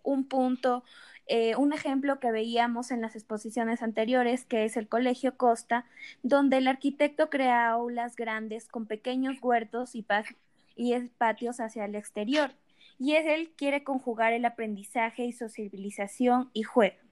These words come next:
Y esto, sociabilización, nos lleva a otro punto muy importante que nos habla aquí en la lectura, el uso social, ¿no?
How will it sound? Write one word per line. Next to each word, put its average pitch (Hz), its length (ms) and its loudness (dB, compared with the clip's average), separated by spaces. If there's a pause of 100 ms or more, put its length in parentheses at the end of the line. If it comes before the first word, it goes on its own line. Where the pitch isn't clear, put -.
(560)
Y 311 160 8
esto, 330 560 0
sociabilización, 277 1080 -4
nos 302 200 -2
lleva 277 300 0
a 233 140 0
otro 247 260 -4
punto 226 380 -10
muy 226 180 -6
importante 233 600 -2
que 214 100 -10
nos 202 260 -12
habla 208 400 4
aquí 208 400 -6
en 208 140 -4
la 202 80 -4
lectura, 233 480 -4 (340)
el 277 180 4
uso 294 220 0
social, 202 520 -6
¿no? 247 240 -6